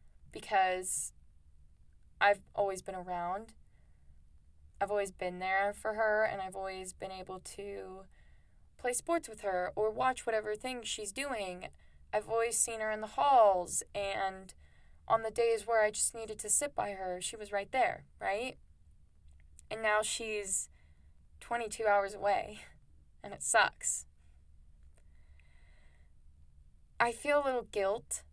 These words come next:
which I know isn't really overthinking, but I've been thinking about it a lot, it a lot, so I feel like that's why I should talk about it.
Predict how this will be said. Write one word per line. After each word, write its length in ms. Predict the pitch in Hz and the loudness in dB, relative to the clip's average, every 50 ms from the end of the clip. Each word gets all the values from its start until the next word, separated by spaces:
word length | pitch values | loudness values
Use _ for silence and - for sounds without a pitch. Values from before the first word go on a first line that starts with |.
| - - - - - - | -20 -20 -20 -20 -18 -16
which 160 | - - - | -14 -8 -6
I 80 | 247 226 | -6 -4
know 200 | 214 214 208 214 | -2 0 2 2
isn't 200 | 220 214 - - | 0 0 -2 -4
really 280 | 208 214 202 208 202 - | -4 -2 0 0 0 0
overthinking, 760 | - 196 202 196 196 - 190 185 180 - 208 214 214 190 | 0 -2 -4 -6 -8 -8 -10 -10 -10 -10 -10 -10 -4 2
but 280 | - 196 185 180 190 - - | 4 6 6 6 4 2 2
I've 180 | 196 202 202 - | 0 0 0 -2
been 200 | 208 196 196 196 | -4 -4 -4 -6
thinking 340 | - - 226 226 - 254 262 | -8 -10 -8 -8 -8 -8 -2
about 220 | 262 269 262 262 | 2 2 2 2
it 100 | 277 269 | 2 0
a 20 | |
lot, 260 | 262 269 277 277 - - - - | 0 2 2 2 0 -2 -6 -4
it 200 | - 240 254 262 - | -2 -2 -2 0 0
a 60 | - | -2
lot, 520 | 240 233 240 233 247 262 269 - - - - - | 0 4 8 8 8 8 6 2 -6 -14 -16 -14
so 600 | - - - - - 214 196 190 185 180 175 - - - - - - - - - - - - - - | -8 -4 -2 2 4 4 4 4 4 2 0 -4 -8 -16 -20 -20 -20 -20 -20 -20 -20 -20 -20 -16 -14
I 60 | 208 | -14
feel 200 | 208 - - 208 | -8 -4 0 0
like 160 | 196 190 190 - | 0 0 2 2
that's 240 | 190 185 185 - | 0 0 0 0
why 120 | - 196 190 | -2 -2 -2
I 60 | 190 | -2
should 280 | 196 - - 190 185 - | -6 -8 -10 -10 -12 -10
talk 240 | - 180 175 175 | -8 -8 -8 -6
about 220 | - 214 214 220 220 | -2 0 2 4 4
it. 220 | 233 240 240 - | 4 2 2 -2